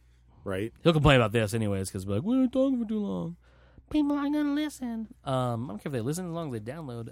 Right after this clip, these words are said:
Speaker 2: Um, I'm just saying any numbers. Uh, I mean, comment on Facebook and shit too. Uh, but other than that, did you get anything else?
Speaker 1: No, I think we're good.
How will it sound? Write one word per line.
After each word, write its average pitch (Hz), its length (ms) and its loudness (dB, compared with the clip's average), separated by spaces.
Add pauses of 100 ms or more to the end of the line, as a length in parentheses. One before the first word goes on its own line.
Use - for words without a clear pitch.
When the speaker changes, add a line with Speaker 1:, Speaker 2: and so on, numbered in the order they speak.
(120)
Speaker 2:
Um, 120 680 6 (1000)
I'm 139 60 -4
just 110 120 0
saying 107 140 0
any 101 80 -2
numbers. 92 460 -6 (100)
Uh, 107 680 2 (100)
I 127 60 -4
mean, 113 160 -2
comment 151 400 4
on 104 140 -2
Facebook 120 480 -4
and 95 140 -8
shit 95 200 -8
too. 95 380 -4 (640)
Uh, 98 640 -6 (600)
but 107 340 -4 (120)
other 113 220 -4
than 104 80 -2
that, 113 280 -4 (380)
did 127 140 0
you 147 80 10
get 139 80 10
anything 135 140 8
else? - 400 2 (120)
Speaker 1:
No, 143 320 -4 (200)
I - 40 -12
think 123 180 -8
we're 113 80 -8
good. 95 160 -4